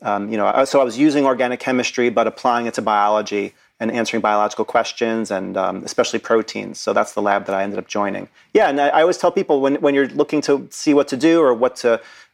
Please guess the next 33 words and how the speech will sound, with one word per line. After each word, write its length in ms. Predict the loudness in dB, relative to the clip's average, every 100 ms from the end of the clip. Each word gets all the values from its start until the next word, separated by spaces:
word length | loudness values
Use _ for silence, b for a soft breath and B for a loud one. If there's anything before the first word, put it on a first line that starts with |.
| -14 -4
uh, 160 | -4 0
major 440 | 2 2 2 2
in 200 | 2 2
or, 200 | 2 2
or 180 | 2 2
what, 340 | 2 0 0
um, 400 | 2 2 -2 -6
research 500 | 0 2 2 0 2
area 220 | 2 2
to 60 | 2
go 160 | 2 2
into, 340 | 0 0 2
you 120 | 4
don't 200 | 2 2
know 240 | 2 2 4
what, 200 | 2 0
you 120 | 0
don't 180 | 2 2
know 160 | 2 2
what 360 | 0 -2 0
you 60 | 0
don't 160 | 0 0
know 160 | 2
about 260 | 2 0 -2
this. 160 | -6
So 100 | -4
you 60 | 0
have 160 | 0 0
to 80 |
experience 540 | -6 -6 -2 -2 -2 -4
new 80 | -4
things, 420 | -2 -2 -2 -4
and 180 | -6